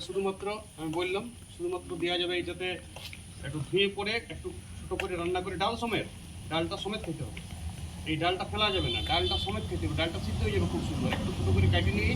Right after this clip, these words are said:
হাতে করে কেটে নিলেও হবে, নরম হাতে করে, অত ছুরি, বটি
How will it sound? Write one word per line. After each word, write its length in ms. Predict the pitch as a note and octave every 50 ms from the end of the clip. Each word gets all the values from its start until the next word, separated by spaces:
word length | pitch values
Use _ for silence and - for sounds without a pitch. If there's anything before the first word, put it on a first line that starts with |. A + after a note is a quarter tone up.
| - - - - - -
হাতে 140 | B3 - C#4+ C#4
করে 100 | D4 D4 C#4
কেটে 140 | C#4 C#4 C#4
নিলেও 180 | C#4 C4+ C4 A#3 -
হবে, 120 | A3+ - -
নরম 200 | - - G3+ F#3+ F#3 - - - - - - - - - - -
হাতে 160 | G#3+ - G#3 G3+
করে, 120 | G#3 G3 F#3 F#3
অত 80 | F#3 F#3+ F#3 F3+ -
ছুরি, 200 | - - G#3 G3+ - - - - - - - - - - - - - - - - - - - D#3 D3+ -
বটি 200 | F3 F#3 F3+